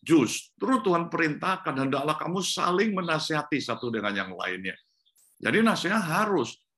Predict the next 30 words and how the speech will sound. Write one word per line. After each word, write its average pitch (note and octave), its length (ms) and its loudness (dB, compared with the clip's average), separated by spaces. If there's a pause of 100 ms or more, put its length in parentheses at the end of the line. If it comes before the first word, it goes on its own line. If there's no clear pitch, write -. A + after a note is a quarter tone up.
tapi B2+ 260 -2
kalau C3+ 160 0
menghakimi G#2+ 480 -2
nggak F#2 180 0
boleh. G2 360 0 (160)
Jadi G#2 260 -4
kita - 220 -4
perlu - 360 -4
ngecek, - 280 -6 (420)
apakah A#2 320 0
kita A#2 240 -2
mau G#2 160 -2
memberi F#2+ 340 -2
nasihat G2 540 -4 (380)
atau B2+ 340 0
kita D#3+ 240 0
mau G#3+ 160 0
menghakimi. G#3+ 640 -2 (320)
Atau C3 240 0
kalau C#3+ 140 4
kita C3+ 260 -2
menerima, A#2 560 0
kita F3+ 240 -2
nih A3 140 2
sedang A2 400 0
dinasehati F#2 760 -2
atau C#3 240 -4
kita G#3+ 220 -2
sedang G3 260 -4
dihakimi. F3+ 560 -4